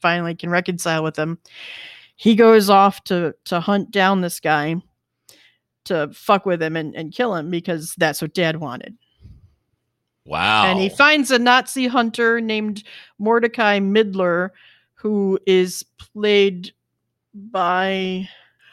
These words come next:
Speaker 1: oh, he's, he's played by Judd Hirsch, who was on Taxi and, and all those other things that Judd Hirsch was in.
Speaker 2: Sure, sure.
Speaker 1: And, uh, Cheyenne's wife is named Jane, and they have a very,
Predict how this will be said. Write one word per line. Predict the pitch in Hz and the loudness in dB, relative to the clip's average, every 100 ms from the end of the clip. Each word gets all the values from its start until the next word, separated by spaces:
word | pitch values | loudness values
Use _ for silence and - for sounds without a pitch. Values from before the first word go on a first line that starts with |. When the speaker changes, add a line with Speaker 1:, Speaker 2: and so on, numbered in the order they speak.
| - | 0
Speaker 1:
oh, | 220 | 2
he's, | 202 - | 2 -2
he's | 220 220 - | -2 -2 -2
played | - 254 220 | 0 2 4
by | 170 190 | 2 2
Judd | 170 196 196 | 2 0 0
Hirsch, | 196 247 - - - | -2 -4 -6 -10 -4
who | 208 | -2
was | 190 185 | -2 -2
on | 170 | -4
Taxi | 165 160 151 - 180 160 | -4 -6 -6 -8 -4 -2
and, | 156 160 - _ | -4 -6 -10 _
and | 175 165 | -6 -4
all | 156 | -4
those | 151 147 139 | -4 -6 -6
other | 139 131 - _ _ - | -8 -8 -12 _ _ -8
things | 185 160 165 - | -4 -2 -2 -4
that | 147 | -6
Judd | 160 165 156 | -2 -2 0
Hirsch | 156 156 - | -4 -6 -10
was | - - | -14 -14
in. | - - _ _ _ _ _ | -16 -18 _ _ _ _ _
Speaker 2:
Sure, | - 123 147 80 60 - | -4 2 4 2 -2 -12
sure. | - 113 73 - - - - - - - - | -8 -6 -6 -10 -18 -20 -20 -20 -18 -12 0
Speaker 1:
And, | 254 254 240 233 - | 4 4 2 -2 -2
uh, | 226 214 208 | 4 6 6
Cheyenne's | - 247 269 285 277 247 - | 4 4 4 4 2 -4 -2
wife | 294 339 359 - - - | 0 2 0 -6 -18 -4
is | 240 214 208 | -2 -2 -2
named | 208 196 180 | -4 -4 -6
Jane, | - 190 220 349 392 _ _ _ - | -4 -2 -2 -6 -10 _ _ _ -4
and | 196 190 | -2 -2
they | 202 233 | 0 0
have | 226 175 | 0 -2
a | 160 | -4
very, | 170 277 349 226 165 | -2 -2 -2 -4 -6